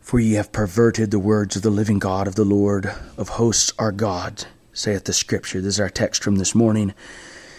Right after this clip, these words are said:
"For ye have perverted the words of the living God,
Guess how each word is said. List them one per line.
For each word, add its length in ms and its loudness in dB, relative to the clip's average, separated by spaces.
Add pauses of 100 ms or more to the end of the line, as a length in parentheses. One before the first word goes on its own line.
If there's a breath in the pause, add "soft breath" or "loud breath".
(240 loud breath)
"For 140 6
ye 120 6
have 220 0
perverted 680 6
the 100 2
words 400 4
of 80 -4
the 100 2
living 280 0
God, 420 -8